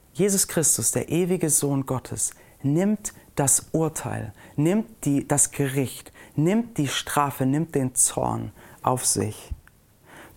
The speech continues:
Gott gibt ihm die Schuld für alles, wo ihr, wo wir seinen Willen gebrochen haben.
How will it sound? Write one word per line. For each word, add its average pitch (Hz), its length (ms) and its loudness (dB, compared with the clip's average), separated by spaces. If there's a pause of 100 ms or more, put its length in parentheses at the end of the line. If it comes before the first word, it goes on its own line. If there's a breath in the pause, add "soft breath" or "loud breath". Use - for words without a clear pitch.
Gott 196 260 2
gibt 180 260 -2
ihm 226 220 4
die 185 120 2
Schuld 202 340 2
für - 220 -2
alles, 196 360 2
wo 139 80 2
ihr, 156 260 0
wo 151 180 2
wir 185 160 2
seinen 156 320 2
Willen 151 200 2
gebrochen 120 520 -4
haben. 120 280 -6